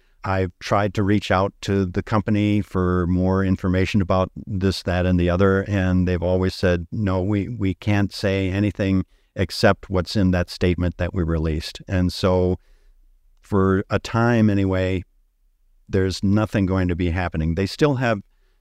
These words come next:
two submersibles, two smaller submersibles. They still have a workforce. I think that,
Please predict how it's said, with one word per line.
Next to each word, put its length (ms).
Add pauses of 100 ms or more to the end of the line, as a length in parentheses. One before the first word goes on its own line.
(140)
two 180
submersibles, 920
two 140
smaller 420
submersibles. 1000
They 220
still 340
have 480 (380)
a 360
workforce. 920
I 160
think 320
that, 180